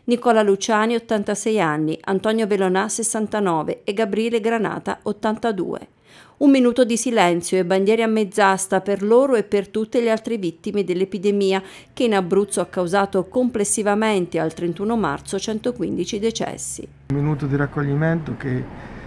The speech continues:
Speaker 2: il presidente De Caro, presidente dell'A N C I, ha voluto invitare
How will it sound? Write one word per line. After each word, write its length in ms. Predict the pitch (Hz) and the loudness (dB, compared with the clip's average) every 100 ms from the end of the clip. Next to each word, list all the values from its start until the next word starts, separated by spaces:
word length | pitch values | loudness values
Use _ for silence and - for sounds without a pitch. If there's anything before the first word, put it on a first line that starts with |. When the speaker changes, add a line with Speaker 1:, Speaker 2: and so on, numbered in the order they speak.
| - - - | -16 -16 -8
Speaker 2:
il 220 | 131 131 | -2 -2
presidente 600 | 123 135 131 143 143 143 | -2 -4 -2 0 0 0
De 140 | 135 135 | 0 0
Caro, 360 | 151 143 135 | 2 2 2
presidente 540 | 123 127 139 139 135 131 | -2 -4 -2 -2 -2 0
dell'A 360 | 135 139 147 | 0 0 0
N 60 | 156 | -2
C 120 | - | -2
I, 40 | 127 | -6
ha 60 | |
voluto 580 | 120 127 143 135 127 120 - - - - - - - - | -4 -4 -4 -2 -2 -2 -8 -18 -20 -20 -20 -20 -18 -14
invitare 720 | 139 131 135 147 139 135 | -12 -10 -6 -4 -4 -6